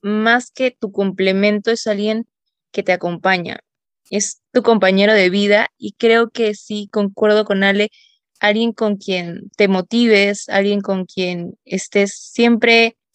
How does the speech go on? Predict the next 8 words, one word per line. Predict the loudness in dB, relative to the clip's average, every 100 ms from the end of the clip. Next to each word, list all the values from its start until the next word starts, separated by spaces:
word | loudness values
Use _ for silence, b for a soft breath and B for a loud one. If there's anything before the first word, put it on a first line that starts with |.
| _ _ _
feliz | -2 2 4 2 2
por | -2
sus | -2 0
logros, | 2 2 2 -2 -6 _ _ _ _ _
y | -6 -2
yo | 0
creo | 0 0
que | -2 -2 -4 -12 -18